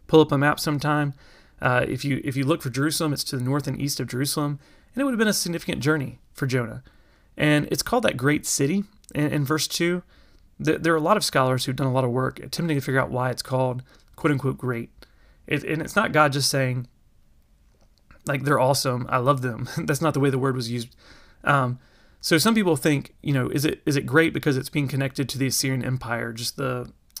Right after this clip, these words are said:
the amount of influence they had? Uh, is it the size, uh, or the significance of Nineveh within the empire? Um, I, doing the research, I, I just haven't really seen a convincing case for, for any particular view.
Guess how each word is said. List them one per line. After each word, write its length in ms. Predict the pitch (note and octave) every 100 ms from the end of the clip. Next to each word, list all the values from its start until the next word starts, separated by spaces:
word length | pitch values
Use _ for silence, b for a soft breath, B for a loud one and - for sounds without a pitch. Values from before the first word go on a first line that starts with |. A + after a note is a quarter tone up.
| -
the 120 | D3
amount 200 | C3+ C3+
of 100 | -
influence 480 | C#3+ C3 C3+ C#3 -
they 140 | A#2+
had? 380 | A2 A#2+ A#2+ - b b b b
Uh, 180 | - C3
is 120 | - D3
it 100 | C#3
the 120 | C#3
size, 760 | - C#3+ A#2+ C#3+ D#3+ E3 - - -
uh, 80 | B2
or 220 | - B2+
the 60 |
significance 600 | B2 - B2+ D3 E3 D#3+
of 80 | C#3+
Nineveh 400 | D3+ D#3 D3+ D3+
within 280 | C#3+ - D#3
the 120 | F3
empire? 560 | E3+ E3 D#3+ D#3 D#3 D3+ b b b b -
Um, 340 | C3+ B2+ B2 - -
I, 140 | - - _ _ -
doing 200 | D3+ G#3
the 80 | G#3
research, 320 | E3 F3 E3+
I, 160 | C#3+ C#3+
I 60 | D#3
just 180 | G3
haven't 160 | - D#3+
really 140 | C#3
seen 160 | C3 C#3+
a 40 |
convincing 420 | C3 C3 C3 C3+ B2
case 340 | - C3+ C#3
for, 300 | - C3 A#2+
for 100 | -
any 180 | C3+ C#3+
particular 380 | D3+ C#3+ C3 C3
view. 360 | A#2+ B2+ D#3